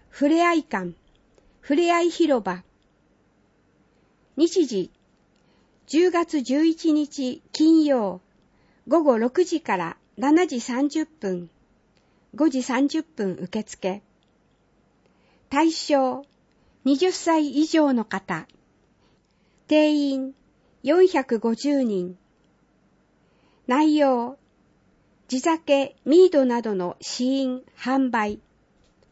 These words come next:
おつまみなどの販売。オリジナルおちょこのプレゼント。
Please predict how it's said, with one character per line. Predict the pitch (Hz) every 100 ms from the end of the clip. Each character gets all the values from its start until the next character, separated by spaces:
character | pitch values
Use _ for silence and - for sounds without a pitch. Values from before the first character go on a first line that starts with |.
| _ _ _ _ _ -
お | 247
つ | 381
ま | 359 302
み | 247
な | 233 220
ど | 196
の | 165
販 | 170 - 254 247
売。 | 226 208 208 - _ _ _ _ _ _ _ _ _ _ _ _ _ _ -
オ | 254
リ | 359
ジ | 381
ナ | 349 311
ル | 285
お | 262
ち | 370
ょ |
こ | 349 269
の | 190
プ | 214
レ | 247 269
ゼ | 247 214
ン |
ト。 | 185 - 127